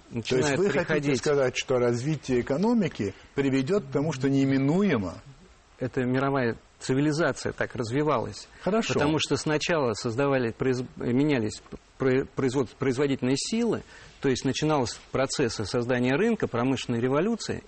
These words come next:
Speaker 2: и под это дело подстраивались уже и политические системы регулирования. То есть демократия пришла на этой волне.
Speaker 1: Но вы вот что еще говорите. Социальная ситуация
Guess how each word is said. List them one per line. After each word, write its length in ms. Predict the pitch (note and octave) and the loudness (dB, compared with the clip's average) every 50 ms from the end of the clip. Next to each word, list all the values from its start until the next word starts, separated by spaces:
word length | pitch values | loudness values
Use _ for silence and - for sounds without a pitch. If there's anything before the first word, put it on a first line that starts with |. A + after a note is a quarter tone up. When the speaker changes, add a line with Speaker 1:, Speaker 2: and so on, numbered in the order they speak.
| - | -14
Speaker 2:
и 300 | - - D3+ C#3+ C#3 - - - _ - - - - - - - - _ - | -6 -2 0 0 0 -2 -6 -14 _ -20 -20 -20 -20 -20 -20 -20 -20 _ -2
под 160 | D#3+ D#3 D3 | 0 0 0
это 160 | D#3+ C3+ D3 | 0 0 0
дело 220 | C#3 D#3+ G#3+ G3 | 0 2 0 0
подстраивались 680 | D#3 - B2 A#2+ - - - E3+ F3 D#3+ D3 C3 B2 - - | 0 0 -2 -4 -2 -2 0 0 2 2 0 0 -2 -4 -4
уже 220 | B2 A#2+ C3+ D#3 | -4 -2 0 -2
и 40 | D3 | 0
политические 800 | - - C#3+ D#3 D#3+ - G3 E3 - - A2 - - - G#2 F#2+ | 0 0 0 0 0 -2 -4 -4 -4 -6 -8 -10 -6 -6 -6 -6
системы 400 | - - G2+ - - A2+ A2 A2 | -6 -10 -8 -4 -2 -2 0 0
регулирования. 640 | A#2 G#2+ A#2 B2 A#2 A#2 A2 G#2+ G#2 G2+ G2 F#2+ | 0 0 0 0 0 0 0 0 -2 -4 -6 -8
То 120 | G2+ - B2+ | -4 -2 -2
есть 120 | A#2+ A2 | -2 0
демократия 460 | A#2 D3 D#3 D#3+ - A#3 A3+ G#3+ - | 0 0 0 0 0 0 -2 0 -2
пришла 320 | - - E3 - - F3 D3+ | -4 -4 -6 -2 -2 0 2
на 140 | C#3+ D3 D#3 | 2 2 2
этой 240 | F#3 E3+ - A#2+ | 2 0 0 -2
волне. 320 | G#2 G#2+ A2 G#2+ G#2+ G2+ - - - - - - - - - - - - - - | -2 -2 -2 -2 -4 -6 -10 -12 -16 -20 -20 -20 -20 -20 -20 -20 -20 -20 -14 -6
Speaker 1:
Но 140 | - B2 C#3 | -2 -2 0
вы 140 | D3+ F#3 G3 | 2 2 2
вот 200 | F#3 F3 D#3 - | 2 0 -2 -2
что 140 | - - | -2 0
еще 240 | B2 A2 G2 - G#2+ | 0 0 0 -2 -4
говорите. 520 | F#2 G2 G2+ G2+ G2 F2+ E2+ - - D#2+ D#2 | -2 0 2 2 2 0 -2 -4 -8 -12 -8
Социальная 520 | D#2+ - C3+ B2+ - - F#3+ G#3 A3 A3 G#3 | -4 -2 -2 -2 0 0 0 0 2 0 -2
ситуация 800 | - - E3+ - - D#3+ D3 B2+ A2+ - - - G2 E2+ F2 | -2 -4 -4 -2 0 2 2 2 0 -2 -6 -10 -10 -10 -10